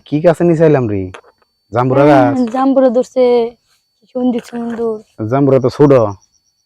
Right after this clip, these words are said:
Speaker 2: ইয়া, এই দুইটা লেবুর মতন।
Speaker 1: এই যে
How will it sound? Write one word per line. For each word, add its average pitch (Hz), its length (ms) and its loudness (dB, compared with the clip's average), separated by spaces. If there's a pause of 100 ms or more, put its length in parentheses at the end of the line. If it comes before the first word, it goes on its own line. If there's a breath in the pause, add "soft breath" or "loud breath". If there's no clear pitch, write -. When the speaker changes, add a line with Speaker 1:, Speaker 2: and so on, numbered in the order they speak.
(140)
Speaker 2:
ইয়া, 269 280 -8 (180)
এই 226 200 -8
দুইটা 214 360 -10
লেবুর 220 420 -4
মতন। 202 340 -14 (1500)
Speaker 1:
এই 110 100 -10
যে 113 100 -4